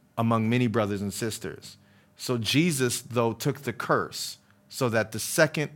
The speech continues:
third, fourth fifth born brothers and sisters, which are all of us, could receive the blessing. So Jesus rev-, uh, reversed that and gave up his birthright intentionally so that we could walk in the inheritances of God, because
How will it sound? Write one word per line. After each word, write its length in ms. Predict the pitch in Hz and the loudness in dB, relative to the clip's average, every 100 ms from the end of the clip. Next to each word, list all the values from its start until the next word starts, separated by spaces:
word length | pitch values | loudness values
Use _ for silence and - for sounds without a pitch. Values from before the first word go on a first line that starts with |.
| - | -2
third, 300 | 135 127 117 | 2 2 0
fourth 380 | 131 127 120 - - _ - | 0 0 -2 -12 -20 _ -6
fifth 300 | 139 123 - | -2 -2 -2
born 400 | 113 120 107 107 | -2 0 0 0
brothers 280 | 110 113 107 | 0 0 -2
and 100 | 104 | -4
sisters, 320 | 135 120 104 | -6 -6 -6
which 120 | 98 | -6
are 40 | 98 | -2
all 180 | 113 107 | 0 2
of 80 | |
us, 200 | 110 107 | 0 -2
could 120 | - 98 | -6 -8
receive 320 | 95 101 90 | -6 -6 -6
the 60 | |
blessing. 400 | 90 107 101 - - _ - - - - | -2 -2 -4 -10 -16 _ -20 -20 -20 -14
So 320 | - 143 127 | -4 2 2
Jesus 800 | 107 104 107 160 151 139 - - - _ _ - | 0 -2 2 4 4 2 0 -6 -12 _ _ -6
rev-, 420 | 120 123 98 107 - | 0 0 0 -6 -8
uh, 80 | 113 - | -10 -8
reversed 720 | 123 123 113 98 135 185 - 98 | 0 2 2 6 8 8 6 -2
that 260 | 64 53 _ _ _ _ _ _ _ _ _ _ - | -8 -10 _ _ _ _ _ _ _ _ _ _ -2
and 240 | 127 120 104 | 2 2 6
gave 340 | 143 151 123 - | 8 8 6 8
up 420 | 160 127 85 - - _ | 10 10 6 -8 -20 _
his 380 | - - 143 127 | -10 2 2 4
birthright 600 | 107 160 160 123 101 90 | 4 6 4 0 -2 -2
intentionally 880 | 107 107 - 160 - 104 71 57 110 - _ _ | -4 -4 -2 -2 -2 -6 -8 -12 -18 -20 _ _
so 140 | - 120 | -6 0
that 180 | 113 104 | 0 4
we 180 | 135 | 2
could 140 | 135 113 | 4 4
walk 260 | 113 110 | 4 4
in 80 | 107 | 0
the 60 | 104 | -2
inheritances 640 | 98 113 110 104 95 90 | -2 0 0 -2 -6 -8
of 100 | 87 | -6
God, 260 | 98 92 85 | -2 -2 -2
because 280 | 95 98 | -8 -10